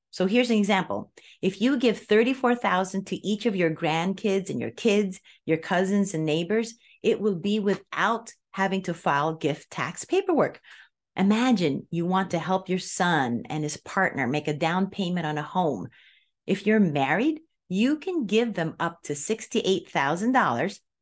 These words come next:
That's seventeen thousand dollars times four,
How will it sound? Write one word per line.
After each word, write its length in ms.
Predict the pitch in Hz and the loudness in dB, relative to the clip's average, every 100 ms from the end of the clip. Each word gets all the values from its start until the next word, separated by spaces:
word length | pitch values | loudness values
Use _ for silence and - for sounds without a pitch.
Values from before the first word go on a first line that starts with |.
| _ - | _ -4
That's 320 | 147 143 - | -2 -2 -6
seventeen 680 | - 143 160 202 240 240 240 | -2 0 2 2 4 4 4
thousand 380 | 226 226 233 | 2 0 0
dollars 380 | 240 247 196 190 | 0 0 0 -4
times 340 | - 160 180 - - | -6 -4 -4 -6 0
four, 440 | 294 156 143 147 | 2 4 2 -2